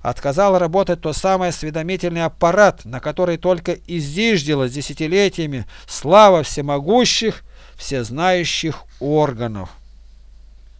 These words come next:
Как будто те же бригады ходили на те же объекты. Впрочем, теперь мы сговаривались и конвою сопротивляться, не давать поправлять пятёрки, пересчитывать нас на марше.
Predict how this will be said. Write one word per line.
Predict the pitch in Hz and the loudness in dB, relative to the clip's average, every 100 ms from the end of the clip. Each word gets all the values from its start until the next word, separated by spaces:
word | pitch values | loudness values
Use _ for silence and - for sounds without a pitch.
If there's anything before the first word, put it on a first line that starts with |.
| - - - - - | -20 -20 -20 -20 -18
Как | - 120 | -8 -6
будто | 147 196 160 | -2 -2 -2
те | - 180 | -2 -2
же | 160 | 0
бригады | 143 131 120 147 175 170 156 - | -4 -4 -2 2 2 0 -8 -6
ходили | 147 139 160 165 156 - - - | -8 -4 -4 -4 -8 -10 -20 -18
на | - 110 | -10 -6
те | - 202 | 0 0
же | 147 135 | 2 0
объекты. | 117 123 180 175 143 | 0 -2 -2 -2 -6
Впрочем, | - 156 151 131 | -8 -8 -8 -8
теперь | 135 - 180 139 | -10 -4 -4 -2
мы | 151 151 | -6 -8
сговаривались | 107 107 135 131 170 170 160 151 - - - - | -10 -6 -4 2 2 2 0 -4 -8 -16 -18 -10
и | 151 | -8
конвою | - 135 120 160 196 185 | -6 -6 -2 2 2 2
сопротивляться, | - 160 151 147 156 135 135 110 - 92 - - - - 107 | -2 -8 -10 -10 -8 -4 -4 -4 -8 -14 -16 -20 -20 -20 -10
не | 123 | -4
давать | 135 143 196 190 - - - - - - - | -2 4 6 6 2 -20 -20 -20 -20 -20 -10
поправлять | - 143 170 170 175 156 - | -8 -4 -2 0 0 0 -2
пятёрки, | 170 170 - 151 120 110 | -6 -6 -2 -2 -2 -8
пересчитывать | - 147 170 156 - 220 180 170 165 | -8 -6 -4 -4 -2 -4 -2 -4 -2
нас | 165 165 - | -4 -6 -6
на | 143 175 | -6 -4
марше. | 185 151 107 - 92 | 0 0 -2 -8 -10